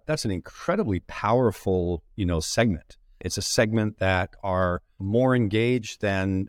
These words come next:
you know, different, you know, demographics. Their needs and wants from organizations like ours are different. They want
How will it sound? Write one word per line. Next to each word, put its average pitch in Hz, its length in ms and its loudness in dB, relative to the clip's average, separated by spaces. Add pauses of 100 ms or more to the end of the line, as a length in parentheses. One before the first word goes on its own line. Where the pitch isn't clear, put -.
you 101 120 -2
know, 85 60 -2
different, 98 680 -2
you 107 120 0
know, 90 60 2
demographics. 92 1000 -2
Their 90 400 2
needs 107 560 0
and 92 200 0
wants 95 600 0
from 92 280 -2
organizations 95 720 -2
like 92 180 -2
ours 98 640 0 (240)
are 95 140 0
different. 120 680 -4 (160)
They 98 160 4
want 95 400 0